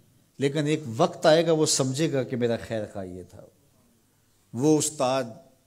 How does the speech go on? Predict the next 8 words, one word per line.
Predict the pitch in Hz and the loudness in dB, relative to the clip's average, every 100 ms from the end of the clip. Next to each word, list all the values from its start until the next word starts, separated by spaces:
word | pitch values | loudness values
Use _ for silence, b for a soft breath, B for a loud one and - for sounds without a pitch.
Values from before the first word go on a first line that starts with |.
| _ _ _ _ _ _ | _ _ _ _ _ _
वो | 120 151 | -2 -2
मुरब्बी | 139 131 127 120 135 | -2 -2 -2 -2 -4
हमारे | 117 113 110 107 117 - _ _ _ _ - | -4 -6 -6 -8 -10 -20 _ _ _ _ -14
जिन्होंने | 123 139 147 143 | -6 -4 -4 -4
सख्ती | 139 180 - 202 180 | -4 -6 -6 -4 -4
की | 151 135 | -4 -6
हमारे | 120 113 110 | -4 -6 -6
ऊपर, | 101 90 101 110 | -8 -10 -16 -18